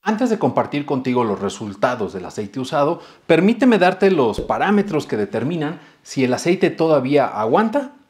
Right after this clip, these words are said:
o ya lo tienes que cambiar. Número uno, variación de la viscosidad. La viscosidad va a variar por la contaminación a la que se somete el aceite, cambios de temperatura, etcétera. La variación puede ser hacia arriba o hacia abajo, pero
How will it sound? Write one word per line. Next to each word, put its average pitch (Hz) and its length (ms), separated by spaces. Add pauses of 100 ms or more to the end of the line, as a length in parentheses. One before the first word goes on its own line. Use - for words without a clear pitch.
o 104 120
ya 226 160
lo 104 140
tienes 107 220
que 104 100
cambiar. - 300 (120)
Número 254 460
uno, 156 380 (200)
variación 139 540
de 208 80
la 196 80
viscosidad. 104 680 (420)
La 143 80
viscosidad 202 520
va 294 40
a 285 60
variar 214 340
por 208 120
la 202 140
contaminación 113 960
a 139 60
la 110 100
que - 80
se 98 100
somete 101 360
el 107 80
aceite, 160 400
cambios 104 260
de 98 80
temperatura, 117 640
etcétera. - 560 (380)
La 143 480
variación 139 640
puede 151 240
ser 135 240
hacia 127 360
arriba 165 440
o 107 140
hacia 131 220
abajo, 151 340 (100)
pero 185 380